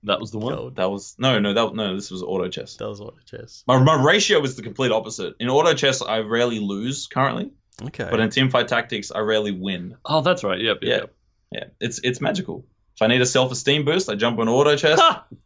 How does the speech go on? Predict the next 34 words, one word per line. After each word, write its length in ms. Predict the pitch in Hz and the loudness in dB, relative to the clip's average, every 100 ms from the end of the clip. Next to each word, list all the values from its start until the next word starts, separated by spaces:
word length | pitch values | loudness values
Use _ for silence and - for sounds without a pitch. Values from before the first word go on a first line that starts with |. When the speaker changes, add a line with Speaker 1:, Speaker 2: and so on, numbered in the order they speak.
| - _ _ _ _ - | -20 _ _ _ _ -12
Speaker 3:
Um, 520 | 110 110 107 104 101 - _ _ - | -8 -6 -4 -6 -8 -12 _ _ -12
if 160 | 113 117 | -6 -2
I 100 | 117 | -2
want 380 | 113 123 127 - _ _ _ _ _ _ | 2 0 0 -12 _ _ _ _ _ _
my 280 | 110 110 110 | -4 0 0
butt 380 | 107 95 - - | 0 2 2 0
to 80 | 104 | -6
be 240 | 117 117 _ _ | -6 -6 _ _
tightened 460 | - 120 120 147 147 | -4 0 0 0 -6
for 400 | - 131 135 135 - | -2 0 0 -2 -10
thirty 300 | - 135 135 | -2 2 4
minutes 360 | 131 147 185 120 | 6 4 2 -2
of 100 | 110 | 0
just 220 | 117 - | 0 2
like, 240 | 104 - | 0 2
<laughs> 0 | |
"Oh, 60 | 220 | 2
I 200 | 285 285 | 2 2
gotta 220 | - 285 | 2 2
win!" 120 | 254 285 294 311 311 | 2 0 4 6 4
Speaker 1:
You 40 | |
gotta 140 | 226 208 | 2 -2
clench. 400 | - 117 113 - - | 0 -2 -2 -10 -12
Speaker 3:
The, 420 | 104 98 - 110 | -12 -12 -14 -8
the 100 | 113 | -4
super 260 | - 131 - | -2 -2 -2
clench, 340 | - 135 - | 0 0 0
yeah. 140 | - - _ - | -4 -4 _ -4
I'll 180 | 101 | -4
just 160 | 104 - | -4 -4
dive 160 | 113 123 | -4 -2
into 140 | 87 | -6
that. 100 | - - _ _ _ _ | -10 -14 _ _ _ _
So, 300 | - 120 123 | -10 -8 -8